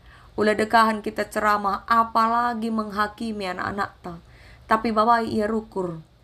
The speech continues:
Jangan pastikan anak-anak ta enda nandai pengajaran kata di bata. Gelah ite na action. Action kai, action ngelakukan singenate di bata.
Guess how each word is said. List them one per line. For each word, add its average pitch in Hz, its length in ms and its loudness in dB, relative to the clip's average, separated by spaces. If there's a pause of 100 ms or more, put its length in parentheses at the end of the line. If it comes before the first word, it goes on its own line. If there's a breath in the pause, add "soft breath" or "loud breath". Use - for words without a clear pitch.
(460 soft breath)
Jangan 220 240 2
pastikan 226 560 -2
anak-anak 208 560 -4
ta - 80 -2
enda 202 240 -2
nandai 208 480 2
pengajaran 190 640 -6
kata 180 240 -8
di 185 80 -10
bata. 185 480 -4 (400 loud breath)
Gelah 247 480 2
ite 202 320 -2
na 220 320 -4
action. 302 960 0 (880 soft breath)
Action 269 440 0
kai, 311 360 2 (260 loud breath)
action 240 500 0
ngelakukan 196 640 0
singenate 180 520 -8
di 185 100 -8
bata. 175 500 -14